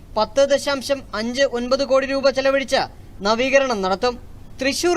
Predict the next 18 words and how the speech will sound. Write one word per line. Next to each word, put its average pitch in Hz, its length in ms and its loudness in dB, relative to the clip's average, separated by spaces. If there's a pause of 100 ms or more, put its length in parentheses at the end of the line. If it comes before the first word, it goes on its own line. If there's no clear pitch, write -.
റെയിൽവേ 320 300 2
സ്റ്റേഷൻ 294 340 -2 (220)
രാജ്യാന്തര 285 480 4 (100)
നിലവാരത്തിൽ 285 520 2 (160)
പുനർനിർമ്മിക്കുന്നതിന്റെയും 269 1080 2 (520)
ഗുരുവായൂർ 285 480 4 (180)
അമൃത് 262 260 0
സ്റ്റേഷന്റെയും 277 600 0 (120)
നിർമ്മാണ 254 300 2 (100)
ഉദ്ഘാടനമാണ് 262 640 0 (420)
തൃശൂരിൽ 254 440 0 (160)
ഇന്ന് 240 200 0
നടന്നത്. 196 340 2 (520)
ബി 220 80 0 (120)
ജെ 294 160 4
പി 302 140 -4
സംസ്ഥാന 269 440 -2
അധ്യക്ഷൻ 277 340 -4